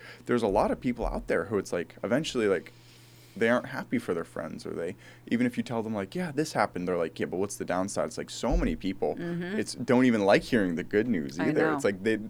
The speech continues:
Speaker 1: they almost dissect it for any negative
Speaker 2: To
Speaker 1: they can
Speaker 2: find
Speaker 1: find
Speaker 2: it.
Speaker 1: in
Speaker 2: I
Speaker 1: it.
Speaker 2: know.
Speaker 1: Yeah, and I'm like, "What's going on?" So, like, so many people, more and more, I've had to, like, slowly just start,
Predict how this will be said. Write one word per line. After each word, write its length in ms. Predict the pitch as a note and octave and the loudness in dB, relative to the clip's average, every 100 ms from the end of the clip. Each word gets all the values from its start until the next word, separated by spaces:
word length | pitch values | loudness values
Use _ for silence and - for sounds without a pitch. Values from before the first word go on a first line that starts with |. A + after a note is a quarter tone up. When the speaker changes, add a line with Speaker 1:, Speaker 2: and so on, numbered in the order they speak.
| - | -2
Speaker 1:
they 200 | A#2 G#2+ | 2 4
almost 320 | A#2+ B2 - | 6 4 2
dissect 500 | F#2+ - - B2 - | 0 0 0 0 0
it 160 | G2 - - - | -2 -4 -20 -20
for 260 | - A#2 A2 | -2 2 4
any 220 | A2+ A2+ | 4 4
negative 300 | G#2 G#2 G#2+ G2+ | 4 4 2 2
Speaker 2:
To 20 | |
Speaker 1:
they 80 | G2 | 4
can 40 | F3+ | 4
Speaker 2:
find 120 | F3 | 6
Speaker 1:
find 260 | F3+ G3+ G3 | 4 4 0
Speaker 2:
it. 40 | - | 2
Speaker 1:
in 80 | |
Speaker 2:
I 100 | F#3 | 4
Speaker 1:
it. 80 | F#3 | 6
Speaker 2:
know. 140 | F3+ D3+ | 6 8
Speaker 1:
Yeah, 260 | E3+ D#3 | 10 10
and 80 | A2 | 8
I'm 100 | G2+ | 6
like, 160 | G2 - | 2 -2
"What's 380 | - - F#3+ - | -12 -10 -6 -2
going 360 | - E3 C#3 B2 | 2 4 4 4
on?" 380 | B2+ G3+ A3 | 4 4 4
So, 160 | - B2 | 4 4
like, 100 | A#2 | 4
so 220 | - - | 2 -2
many 160 | F#3 F3 | -2 -4
people, 400 | C#3 F3+ E3 - - - | -4 -2 -2 -2 -10 -8
more 340 | A2 B2 D3 D3 | 0 2 4 4
and 80 | |
more, 300 | B2+ C#3 D#3 | 4 6 6
I've 80 | G#2 | 6
had 160 | B2+ G2+ | 6 6
to, 40 | G#2 | 6
like, 160 | F2+ | 4
slowly 440 | - - G#2+ G#2 G2 | 2 2 6 6 4
just 180 | G2 | 0
start, 280 | - F#2+ E2+ | 2 2 2